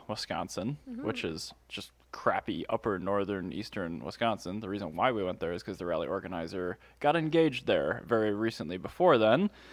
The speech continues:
Speaker 1: And I think they were just up in that area anyway, like, "We should just do the rally up here,"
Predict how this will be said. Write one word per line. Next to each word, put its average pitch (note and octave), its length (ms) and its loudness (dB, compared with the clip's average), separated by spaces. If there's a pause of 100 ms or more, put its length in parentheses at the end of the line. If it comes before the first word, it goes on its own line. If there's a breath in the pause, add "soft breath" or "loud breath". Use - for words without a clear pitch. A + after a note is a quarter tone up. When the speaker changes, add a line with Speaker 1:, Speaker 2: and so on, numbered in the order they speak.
(400 loud breath)
Speaker 1:
And F3+ 100 -2
I E3+ 60 4
think E3+ 200 2
they D3 80 6
were B2 140 6
just A#2 300 2
up B2+ 160 6
in B2 120 4
that A#2+ 120 10
area A#2+ 260 8
anyway, C3 300 6
like, A#2+ 160 4
"We A3 100 6
should C3 200 0
just A#2+ 180 0
do C#3+ 140 4
the D#3+ 80 4
rally G#3 360 8
up A2+ 140 6
here," G2+ 380 4